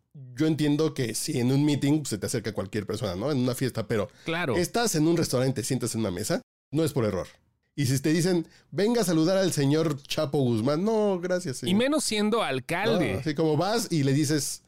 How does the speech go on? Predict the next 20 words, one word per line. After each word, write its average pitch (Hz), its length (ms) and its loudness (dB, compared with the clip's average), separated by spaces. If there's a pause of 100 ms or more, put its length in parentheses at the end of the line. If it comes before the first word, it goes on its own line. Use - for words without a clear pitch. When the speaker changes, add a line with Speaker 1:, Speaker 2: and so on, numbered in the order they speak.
(180)
Speaker 1:
no, 233 240 0
a 131 80 0
lo 135 80 2
mejor 143 240 0
vas 143 200 -2
y 139 60 0
dices, 123 300 0 (380)
"M-, 139 160 -6 (120)
mucho 156 260 0
gusto". 160 280 0
"No, 226 160 2
no 294 80 4
me 220 80 2
siento, 208 320 -2
aquí 160 200 -4
paradito, 143 420 -2
gracias. 156 380 -2
Eh, 92 280 -6 (680)
a-, 92 100 -14 (140)
aquí 113 880 0